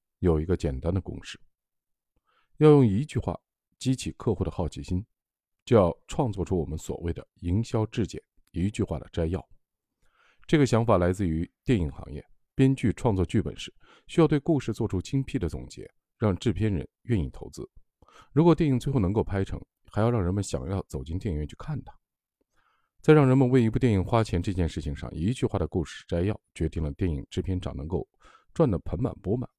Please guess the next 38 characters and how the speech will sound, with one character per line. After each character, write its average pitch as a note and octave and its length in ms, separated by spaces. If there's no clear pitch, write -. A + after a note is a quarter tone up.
还 - 140
是 D2 80
亏 F#2+ 260
损 - 240
数 - 260
亿 D2 160
美 - 100
元。 - 140
企 A#2+ 160
业 C3+ 100
能 A2+ 140
不 B2+ 80
能 G2+ 120
一 F#2 80
句 F#2+ 140
话 G2 160
摘 F#2+ 140
要？ G#2 200
能 G2+ 180
不 F#3+ 60
能 C#3+ 100
用 C3 160
一 G2+ 160
句 C3+ 140
话 - 180
总 E2 180
结 D2 120
他 - 120
们 F#2 60
的 E2+ 80
产 D2+ 220
品 G2+ 100
的 C#2 60
故 A#2+ 200
事？ - 160
这 A2 160
句 - 100
话 C#2+ 160